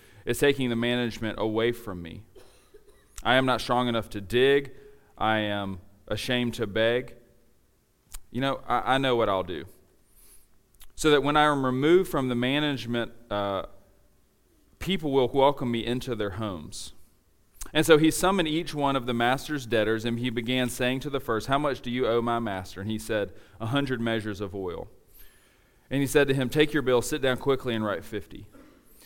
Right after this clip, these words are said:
Then he said to another, 'And how much do you owe?' And he said, A hundred measures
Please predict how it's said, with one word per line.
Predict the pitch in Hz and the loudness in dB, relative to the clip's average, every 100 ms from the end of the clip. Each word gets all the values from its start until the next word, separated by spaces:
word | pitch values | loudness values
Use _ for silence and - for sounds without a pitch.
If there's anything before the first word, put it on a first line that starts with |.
| - | -2
Then | 147 | 2
he | 175 | 4
said | 175 165 | 8 8
to | 160 151 | 8 2
another, | 143 143 131 | 2 4 2
'And | 120 | 2
how | 139 | 2
much | 147 139 113 113 | 2 0 -6 -6
do | 131 | -4
you | 127 131 156 98 | -2 -2 -2 0
owe?' | 98 101 | 0 -2
And | |
he | 117 | -4
said, | 110 123 113 | -2 -2 0
A | |
hundred | 107 143 143 120 | -2 -4 -4 -6
measures | 98 82 82 82 - | -6 -8 -8 -12 -14